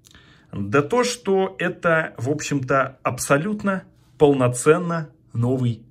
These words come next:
iPhone. Абсолютно такой же, который вы можете купить сейчас в Мегафоне, в Связном, в Евросети, в М-Видео, без разницы. В любом, в любом официальном ритейлере, который до сих пор продает шесть эски,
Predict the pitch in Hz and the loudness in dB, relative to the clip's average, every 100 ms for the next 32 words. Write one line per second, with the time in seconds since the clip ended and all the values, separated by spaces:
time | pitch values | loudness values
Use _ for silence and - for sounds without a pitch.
0 | - 113 - - - - _ _ - - | -4 -2 0 -2 -4 -18 _ _ -20 -20
1 | - - 123 127 143 135 113 104 95 104 | -16 -4 -4 0 0 0 -2 -4 -6 -4
2 | 104 110 190 214 - _ _ - 127 127 | -2 0 -2 -2 -12 _ _ -2 0 2
3 | 160 165 135 131 131 - - 135 123 - | 2 4 2 0 -2 -6 -8 -6 -6 -6
4 | - - 107 139 165 165 131 131 127 - | -8 -8 -2 2 2 0 -6 -6 -8 -14
5 | - - 110 139 151 123 131 - _ 107 | -16 -12 -4 -2 -2 -2 -4 -8 _ -8
6 | 110 135 156 180 156 120 127 - _ - | -4 -4 -4 -6 -8 -8 -8 -10 _ -12
7 | 107 156 170 123 135 123 127 - - _ | 2 2 2 -2 -4 -2 -2 -4 -14 _
8 | _ 110 107 131 139 131 123 95 - - | _ -6 0 2 2 2 0 -12 -20 -20
9 | _ _ 101 113 123 110 120 160 - 120 | _ _ -4 2 2 4 2 0 -4 -2
10 | 110 160 - 123 131 120 110 107 101 98 | 2 0 0 -2 -2 -2 -2 -6 -6 -12
11 | - _ 113 143 131 107 113 123 - 131 | -20 _ 2 4 4 0 -2 -6 -2 -2
12 | 104 110 120 113 - 110 131 107 - | -2 -4 -4 -4 -6 -4 -4 -4 -8